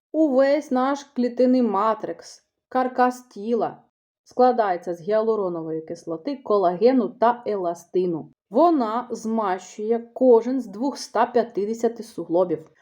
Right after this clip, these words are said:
Вона дарує зволоження нашій шкірі та всім внутрішнім органам і зв'язкам. Від її достатньої наявності залежить якість нашого зору та навіть зачаття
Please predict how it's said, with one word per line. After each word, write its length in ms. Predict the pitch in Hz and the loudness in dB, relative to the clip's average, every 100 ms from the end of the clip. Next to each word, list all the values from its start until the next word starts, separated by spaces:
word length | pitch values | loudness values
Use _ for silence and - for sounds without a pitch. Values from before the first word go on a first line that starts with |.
| _ _ | _ _
Вона 320 | 190 254 302 311 | 0 2 2 2
дарує 500 | 233 254 277 254 240 | 2 0 -2 -4 -4
зволоження 720 | 202 226 247 285 247 202 180 | -2 0 2 2 2 0 -6
нашій 440 | 180 208 202 185 | -6 -6 -8 -8
шкірі 380 | - - 254 285 | -10 -6 -4 -4
та 180 | 240 226 | 2 2
всім 500 | 233 - 262 254 196 | 2 -4 -2 0 -2
внутрішнім 640 | 175 226 262 202 - 175 - | -2 -2 -2 -8 -10 -10 -2
органам 480 | 233 262 302 302 - | 0 2 2 0 -2
і 160 | 220 233 | 0 0
зв'язкам. 760 | 185 180 185 220 - 151 - _ _ 214 | 0 0 0 0 -6 -10 -12 _ _ -2
Від 200 | 247 240 | 0 4
її 160 | 311 | 4
достатньої 580 | 262 269 277 311 320 302 | 4 2 2 2 2 0
наявності 680 | 277 254 240 208 196 190 185 | 0 0 0 -2 -6 -12 -10
залежить 560 | 190 208 240 233 226 - | -2 2 2 2 -8 -12
якість 560 | 175 240 233 214 - | 0 2 2 -2 -12
нашого 460 | 190 185 185 185 180 | -8 -8 -10 -10 -6
зору 320 | 208 277 277 | -2 -2 -2
та 200 | 247 208 | -6 -6
навіть 380 | 208 233 226 233 | -4 -4 -4 -4
зачаття 920 | 196 185 214 214 - 208 247 254 180 | -4 -2 -2 -4 0 2 2 0 -6